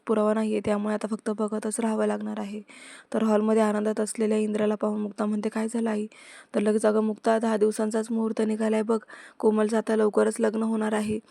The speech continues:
हे ऐकून तर मुक्ता अजूनच खचून गेलेली आहे प्रेक्षकांनो. अभिषेक हा चांगला नाहीये हे फक्त मुक्ताला माहिती आहे, पण घरच्यांचा विश्वास कसा पटवून द्यायचा आणि कोमलचं लग्न कसं मोडायचं,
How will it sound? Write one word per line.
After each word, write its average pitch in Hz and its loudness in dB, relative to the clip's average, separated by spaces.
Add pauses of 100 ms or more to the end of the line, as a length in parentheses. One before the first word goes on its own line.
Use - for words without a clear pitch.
(320)
हे 214 4
ऐकून 214 0
तर 220 0
मुक्ता 214 -2
अजूनच 214 -2
खचून 220 -2
गेलेली 214 0
आहे 220 -2
प्रेक्षकांनो. 214 -2 (360)
अभिषेक 220 4
हा 226 2
चांगला 220 0
नाहीये 220 2
हे 226 2
फक्त 220 -2
मुक्ताला 214 0
माहिती 220 0
आहे, 214 2
पण 214 -2
घरच्यांचा 214 0 (440)
विश्वास 220 2
कसा 226 0
पटवून 220 2
द्यायचा 220 2
आणि 214 0
कोमलचं 214 -2
लग्न 214 -4
कसं 220 -4
मोडायचं, 214 0